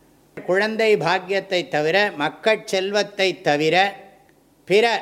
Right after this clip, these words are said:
அதற்கு வேறாக இருக்கக்கூடிய மற்ற செல்வங்கள், பொருட்செல்வம், தோப்பு நிறைய இருக்கு, லேண்டு நிறைய இருக்கு, உறவுகள்லாம் நிறைய பேர் இருக்கிறார்கள், மற்ற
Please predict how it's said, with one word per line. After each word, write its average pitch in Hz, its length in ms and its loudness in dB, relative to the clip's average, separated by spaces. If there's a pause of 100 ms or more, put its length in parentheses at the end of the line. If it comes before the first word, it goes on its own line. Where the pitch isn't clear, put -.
(1400)
அதற்கு 185 360 -2
வேறாக 220 440 4
இருக்கக்கூடிய 214 600 -2
மற்ற 190 340 -2
செல்வங்கள், 202 600 -4 (160)
பொருட்செல்வம், 160 800 -2 (400)
தோப்பு 170 300 2
நிறைய 151 360 2
இருக்கு, 135 280 -2 (1080)
லேண்டு 165 360 -2
நிறைய 147 380 -4
இருக்கு, 143 300 -2 (240)
உறவுகள்லாம் 151 680 0
நிறைய 147 220 0
பேர் 147 300 0
இருக்கிறார்கள், 139 680 0 (720)
மற்ற 127 340 0